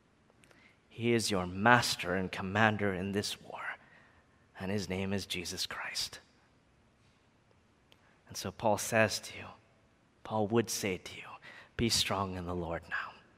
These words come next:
and in the strength of his might." Put on the armor, pray for the battle, and may the Lord bless you as you take up the fight.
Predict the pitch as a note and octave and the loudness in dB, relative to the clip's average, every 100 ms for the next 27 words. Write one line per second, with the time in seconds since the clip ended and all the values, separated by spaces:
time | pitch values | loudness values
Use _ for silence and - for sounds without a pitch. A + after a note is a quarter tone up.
0 | _ _ - - F2+ F#2+ F#2 - G2 - | _ _ -20 -10 -6 -2 0 2 0 0
1 | F#2 F#2+ - - - - - _ _ _ | -4 -4 -6 -10 -10 -14 -20 _ _ _
2 | _ _ _ _ _ _ _ _ _ _ | _ _ _ _ _ _ _ _ _ _
3 | _ _ - - A#2 A2+ G#2 F#2 F2 D#2+ | _ _ -10 0 6 6 6 0 -4 -6
4 | D#2 - - - - _ - - G#2+ G#2 | -6 -6 -8 -12 -20 _ -4 4 4 4
5 | - F#2 F2+ - - - - - _ _ | -2 -4 -4 -4 -6 -8 -14 -20 _ _
6 | _ _ _ _ _ _ - - F#2 F2+ | _ _ _ _ _ _ -18 -16 -8 -4
7 | F2+ F2+ F#2 D#2+ F#2+ F2 - E2 - - | -2 2 0 2 0 0 -4 -8 -14 -20
8 | - - - G#2 - - - - _ - | -16 -14 -8 -6 -6 -10 -14 -20 _ -18
9 | - - - | -12 -10 -10